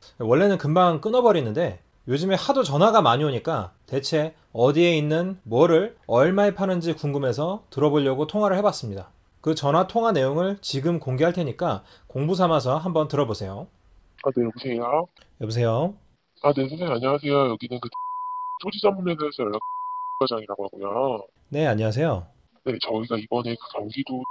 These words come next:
Speaker 2: 쪽에 소액으로 투자할 수 있는 땅이 있어가지고 정보만 한번 받아보시라고 연락드렸어요.
Speaker 1: 네, 그럼 직원 좀 불러주시겠어요?
Speaker 2: 네?
Speaker 1: 직원 알려주세요. 저도 컴퓨터로 조회 좀 해볼게요.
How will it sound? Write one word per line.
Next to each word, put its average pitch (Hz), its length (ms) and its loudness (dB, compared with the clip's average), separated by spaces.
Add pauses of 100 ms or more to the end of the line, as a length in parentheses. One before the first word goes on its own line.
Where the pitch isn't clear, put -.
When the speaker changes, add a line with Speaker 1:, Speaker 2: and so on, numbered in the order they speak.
(340)
Speaker 2:
쪽에 131 500 -2
소액으로 190 580 -2
투자할 135 320 -6
수 - 140 -16
있는 117 160 -12
땅이 113 240 -6
있어가지고 107 720 -6
정보만 147 480 -2
한번 151 240 -6
받아보시라고 117 680 -6 (300)
연락드렸어요. 107 960 -4 (380)
Speaker 1:
네, 127 200 -2
그럼 131 220 -2
직원 151 340 2
좀 165 140 2
불러주시겠어요? 104 840 -4 (560)
Speaker 2:
네? 180 100 4 (760)
Speaker 1:
직원 175 420 2
알려주세요. 107 680 -2 (300)
저도 139 220 -4
컴퓨터로 202 380 -2
조회 143 200 2
좀 147 140 -2
해볼게요. 98 440 -6